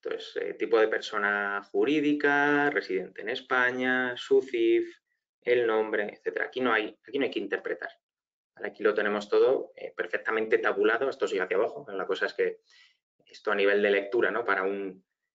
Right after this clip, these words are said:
eh, para un humano, pues es más complicado, pero para una máquina es infinitamente más fácil, ¿vale? Porque es, es muy fácil trasladar todos estos datos a tu software de gestión o E R P.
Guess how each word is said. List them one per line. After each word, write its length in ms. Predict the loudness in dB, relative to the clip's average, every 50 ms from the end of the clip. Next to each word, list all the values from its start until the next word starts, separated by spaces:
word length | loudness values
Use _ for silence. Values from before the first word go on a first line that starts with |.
| _ _ _
eh, 320 | -18 -16 -14 -14 -16 -10 _
para 200 | -2 0 2 2
un 120 | 2 2
humano, 320 | 2 2 2 2 2 0 -2
pues 140 | -4 -4 -4
es 80 | -2
más 160 | -2 -2 -2 -2
complicado, 580 | -2 -4 -2 -2 0 0 2 2 0 0 0
pero 200 | 0 0 0 0
para 120 | 0 -2 -2
una 100 | 0 0
máquina 260 | 0 0 0 -2 -2
es 100 | -2 -4
infinitamente 800 | -6 -6 -8 -10 -8 -6 -6 -4 -2 -2 -2 -2 -2 -4 -4
más 160 | -6 -6 -6 -10
fácil, 340 | -10 -10 -10 -12 -18 -20 _ _ _ _
¿vale? 160 | _ -20 -16 -12
Porque 240 | -12 -10 -6 -4 -4
es, 200 | -4 -4 -6 -6 -6
es 180 | -6 -6 -6
muy 220 | -4 0 2 2 2
fácil 360 | 2 0 0 0 0 -2 0
trasladar 600 | 0 0 0 0 0 0 2 2 2 0 -2 0 2
todos 320 | 2 2 2 2 -2 -2
estos 320 | -8 -4 -2 -2 0 0
datos 480 | 0 0 0 -2 -4 -8 -8 -10 -20 _ _ _ _ _ _ _ _ _ _ _ -8
a 120 | -6 -4 -2
tu 100 | -2 0
software 300 | 0 2 2 2 2 2
de 100 | 2 0
gestión 380 | -2 -4 0 2 2 2 2
o 140 | 2 -2 -4
E 40 | -4
R 140 | -4 -6 -8
P. 160 | -10 -14